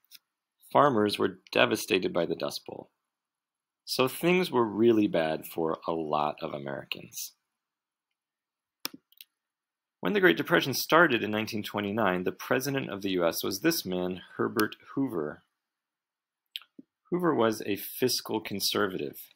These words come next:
someone who believes that the government should collect few taxes and spend little money. In general, fiscal conservatives think that the government should play a small role in people's lives.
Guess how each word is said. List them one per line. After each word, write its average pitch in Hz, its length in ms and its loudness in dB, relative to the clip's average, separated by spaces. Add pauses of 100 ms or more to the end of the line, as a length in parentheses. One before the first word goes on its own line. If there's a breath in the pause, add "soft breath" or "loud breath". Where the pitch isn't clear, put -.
(180)
someone 113 360 -2
who 110 120 -2
believes 95 380 0
that 92 140 -4
the - 60 -4
government 104 460 0
should 101 240 -6
collect 90 380 -4 (100)
few 214 160 -4
taxes 92 800 -2
and 92 180 -6
spend 85 400 -6
little 85 260 -4
money. 78 380 -8 (1200)
In 110 180 -2
general, 117 460 2
fiscal - 460 -2
conservatives 98 720 -2
think 85 220 -6
that - 140 -8
the - 60 -10
government 87 440 -2
should - 220 -4
play 82 340 -2
a 87 120 -4
small 113 680 0
role 80 460 -2
in 82 140 -8
people's - 440 -8
lives. 69 580 -10